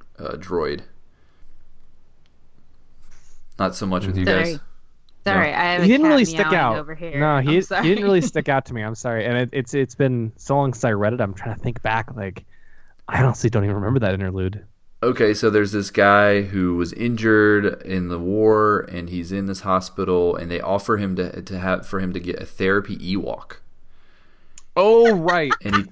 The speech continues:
Speaker 1: and he
Speaker 2: <laughs>
Speaker 1: turns
Speaker 2: Oh.
Speaker 1: down the therapy Ewok, so then they offer him this droid, and the way they describe the droid is it's got a spherical body that it rolls around, but its head is a box shape, not like the dome shape like B-, B B eight.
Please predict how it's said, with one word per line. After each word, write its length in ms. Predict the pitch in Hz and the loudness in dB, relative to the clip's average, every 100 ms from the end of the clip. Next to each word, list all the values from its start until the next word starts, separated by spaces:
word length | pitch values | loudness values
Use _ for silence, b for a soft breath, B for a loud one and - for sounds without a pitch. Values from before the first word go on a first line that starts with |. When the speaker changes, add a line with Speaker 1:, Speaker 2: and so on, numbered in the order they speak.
| - | -12
Speaker 1:
and 120 | 240 107 | -4 -2
he 80 | |
Speaker 2:
<laughs> 0 | |
Speaker 1:
turns 440 | - 135 139 147 123 | 0 2 4 2 2
Speaker 2:
Oh. 0 | |
Speaker 1:
down 460 | 113 107 107 101 | 4 6 4 2
the 80 | 98 | -4
therapy 420 | 95 104 95 90 | 0 2 2 0
Ewok, 760 | 92 156 156 98 80 82 - 95 | -2 2 4 6 4 2 -2 -10
so 200 | - 101 | 0 0
then 140 | 95 | 2
they 100 | 95 | 0
offer 440 | 95 98 104 104 95 | 0 2 0 0 -2
him 120 | 92 | -2
this 180 | 90 87 | -4 -6
droid, 560 | 101 127 151 107 87 - b b b | -4 0 4 4 2 -4 b b b
and 100 | 90 | -4
the 60 | 92 | 2
way 160 | 107 | 2
they 140 | 131 120 | 2 0
describe 440 | 98 - 101 90 | -2 -2 0 0
the 60 | 90 | -2
droid 320 | 90 135 123 | -2 0 0
is 120 | 90 | -2
it's 140 | 85 - | -6 -6
got 140 | 82 | -6
a 40 | |
spherical 640 | 85 - - 98 117 143 135 | -6 -10 -6 -4 -2 -2 -2
body 500 | 82 76 82 85 - b b b - | -2 -2 -4 -8 -12 b b b -8
that 140 | 87 | -4
it 80 | 85 | -4
rolls 320 | 87 90 101 | -2 -2 -2
around, 500 | 101 90 73 76 82 - _ - - | -2 -2 -2 -6 -10 -18 _ -20 -4
but 160 | 95 | 0
its 240 | 92 - - | 0 -2 -8
head 300 | 123 123 101 | 0 2 2
is 120 | 82 | -2
a 80 | 80 | -8
box 520 | 80 90 - - - | -4 -2 -2 -6 -16
shape, 360 | - - - - | -14 -14 -14 -8
not 360 | 82 78 - | -4 -4 -6
like 300 | 85 80 - | -8 -8 -6
the 100 | 78 | -8
dome 340 | 78 87 85 87 | -6 -4 -4 -6
shape 280 | - 71 76 | -10 -10 -10
like 220 | 80 - | -12 -10
B-, 160 | 82 76 | -10 -10
B 260 | - 85 | -10 -10
B 160 | 76 101 | -4 0
eight. 300 | 107 82 | 2 0